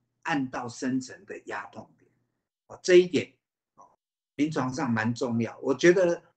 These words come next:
很多现在学原始点的志工，大部分都用蛮力，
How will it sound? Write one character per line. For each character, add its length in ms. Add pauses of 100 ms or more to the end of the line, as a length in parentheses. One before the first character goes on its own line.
(180)
很 180
多 240
现 260
在 140
学 380
原 280
始 180
点 320
的 260
志 260
工， 280 (320)
大 200
部 220
分 140
都 220
用 180
蛮 300
力， 180